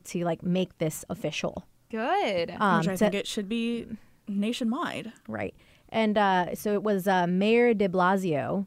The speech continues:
Speaker 1: who signed
Speaker 2: De
Speaker 1: this.
Speaker 2: Blasio.
Speaker 1: Uh, he says, "Women deserve to live and work and learn with dignity and health and co-, and in comfort. Uh, this means acknowledging the basic fact that tampons and pads are not luxuries. They are necessities."
Speaker 2: True
Speaker 3: Thank
Speaker 2: that.
Speaker 3: you.
Speaker 1: Boom.
Speaker 3: Preach.
Speaker 1: Mic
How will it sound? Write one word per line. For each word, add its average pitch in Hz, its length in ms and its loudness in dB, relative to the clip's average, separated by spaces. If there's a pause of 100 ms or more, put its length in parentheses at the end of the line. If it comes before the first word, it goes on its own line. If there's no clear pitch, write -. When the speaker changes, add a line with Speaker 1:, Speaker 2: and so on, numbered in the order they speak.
(100)
Speaker 1:
who 208 120 4
signed 165 320 -2
Speaker 2:
De 170 80 2
Speaker 1:
this. - 40 -4
Speaker 2:
Blasio. 180 640 -6 (300)
Speaker 1:
Uh, 214 120 6
he 233 100 8
says, 233 160 4
"Women 320 200 6
deserve 240 300 4
to 226 100 0
live 214 200 4
and 190 120 2
work 202 360 2
and 190 180 0
learn 214 180 2
with 185 160 0
dignity 233 400 2
and 190 80 0
health 185 300 0
and 175 140 -2
co-, - 180 -8
and 220 140 2
in 226 100 6
comfort. 180 480 -2 (400)
Uh, 185 260 2
this 185 260 0
means 196 200 2
acknowledging 220 460 4
the 220 80 4
basic 262 300 0
fact 285 180 4
that 269 120 2
tampons 294 360 2
and 262 100 2
pads 247 260 2
are 226 60 4
not 220 400 6
luxuries. 190 580 2 (260)
They 196 180 4
are 208 100 4
necessities." 208 1120 0 (440)
Speaker 2:
True - 120 -4
Speaker 3:
Thank 247 360 2
Speaker 2:
that. 190 60 -2
Speaker 3:
you. 160 220 -2
Speaker 1:
Boom. 262 880 10
Speaker 3:
Preach. - 260 -6
Speaker 1:
Mic 262 580 0